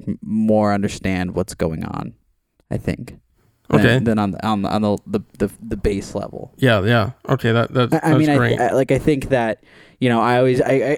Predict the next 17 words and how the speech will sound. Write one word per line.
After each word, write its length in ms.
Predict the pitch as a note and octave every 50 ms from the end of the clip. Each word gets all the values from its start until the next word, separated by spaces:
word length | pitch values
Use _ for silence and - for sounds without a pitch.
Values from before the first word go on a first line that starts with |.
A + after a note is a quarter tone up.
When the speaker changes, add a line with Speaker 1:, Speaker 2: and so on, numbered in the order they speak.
| - D#3
Speaker 1:
when 180 | C#3+ D3+ C#3+ C#3
you 120 | C3+ C3
said 240 | - - D3 C3+ A#2+
that 260 | B2+ A#2 - - -
fractals 680 | - B2+ A2+ A#2 - - A#2+ A2+ A2 A2 G#2+ G#2 - -
were, 180 | A2 G#2+ G2+ G2
you 160 | G2+ G#2 G2+
know, 160 | G2+ F#2+ F#2+
a 60 | F#2+
pattern, 420 | - - B2+ A2 G#2 G2+ G2+ G2 G2+
like, 160 | G2+ G2+ G2+
I 120 | G#2+ A2
understand 440 | A2 G#2 G2 - - G2+ G2+ G2 G2+
that, 220 | G2+ F#2+ F#2 -
and, 120 | - - G#2
and 140 | G#2 - -
then 280 | - - A1+ - -